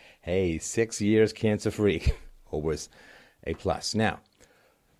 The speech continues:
in the grand tradition, I guess, of putting a clothespin on your nose and doing the job that Americans just don't wanna do, I sat down and gritted my teeth through the two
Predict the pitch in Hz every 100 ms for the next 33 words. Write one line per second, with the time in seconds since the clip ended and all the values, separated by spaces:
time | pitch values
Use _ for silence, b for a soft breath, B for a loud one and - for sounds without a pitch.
0 | - 147 135 120 147 147 131 135 - 117
1 | 107 113 - 98 90 - 85 95 117 113
2 | - 117 107 101 92 107 113 104 92 80
3 | 95 101 87 90 95 98 90 85 82 90
4 | 98 95 98 87 123 120 - 120 101 120
5 | 117 139 113 87 98 92 92 92 - 92
6 | 92 92 - 90 85 110 117 107 104 95
7 | 113 107 - 92 90 - 151 151